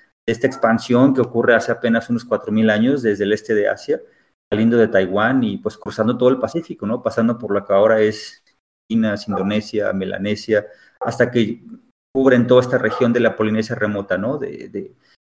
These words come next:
es el, el, el triángulo comprendido entre Hawái al norte, Isla de Pascua al este y, y Nueva Zelanda a, al suroeste, ¿no? Entonces, estas raíces están claramente bien, eh, eh, impregnadas en la, en la, en la conciencia y en el,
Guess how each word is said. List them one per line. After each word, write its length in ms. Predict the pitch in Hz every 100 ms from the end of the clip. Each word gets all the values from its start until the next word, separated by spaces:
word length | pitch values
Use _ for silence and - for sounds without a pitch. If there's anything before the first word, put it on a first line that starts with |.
| -
es 120 | 117
el, 160 | 120 107
el, 220 | 117 120
el 120 | 139
triángulo 640 | 131 131 131 135 123 113 -
comprendido 540 | 127 117 117 120 127 127
entre 180 | 123
Hawái 540 | - 104 107 131 180 190
al 100 | 135
norte, 300 | 135 139 190
Isla 180 | 156 123
de 100 | 110
Pascua 600 | 113 113 - 117 107 107
al 140 | 110
este 340 | 113 120 - 165
y, 460 | 123 104 107 101
y 20 | 98 -
Nueva 160 | 104
Zelanda 800 | 101 101 104 110 113 98 - - -
a, 320 | 98 - 107
al 140 | 101
suroeste, 480 | 113 104 98 - 101
¿no? 160 | 247 - _ _
Entonces, 400 | - 135 175 202 208
estas 260 | 208 220
raíces 340 | 190 180 190 -
están 220 | - 147 -
claramente 640 | 147 180 170 160 160 151
bien, 500 | 139 143 143 147 - _ _ _
eh, 260 | 117 113 104 98 117 - -
eh, 200 | 120 123
impregnadas 720 | 127 127 120 127 127 143 135
en 180 | 127 117
la, 140 | 110
en 140 | 113 110
la, 120 | 107
en 180 | 113 110
la 100 | 110
conciencia 500 | 117 107 123 127 143
y 100 | 127
en 140 | 113
el, 220 | 107 101